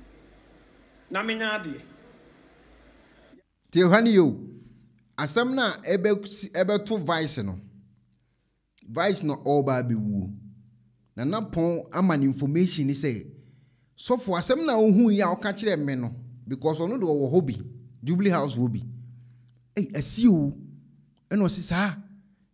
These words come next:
Speaker 2: Ei, gya, kene ma membra, membra. Ɛna oyi Nana Kwasi Dansini. Nana Kwasi yɛ ne nua no. Oyi ne Dansini. Ɛna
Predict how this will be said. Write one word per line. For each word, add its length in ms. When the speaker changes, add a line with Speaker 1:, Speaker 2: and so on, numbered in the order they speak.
Speaker 2:
Ei, 100
gya, 220
kene 180
ma 100
membra, 260
membra. 360
Ɛna 160
oyi 260
Nana 540
Kwasi 440
Dansini. 680
Nana 220
Kwasi 360
yɛ 80
ne 100
nua 300
no. 80
Oyi 140
ne 80
Dansini. 500
Ɛna 60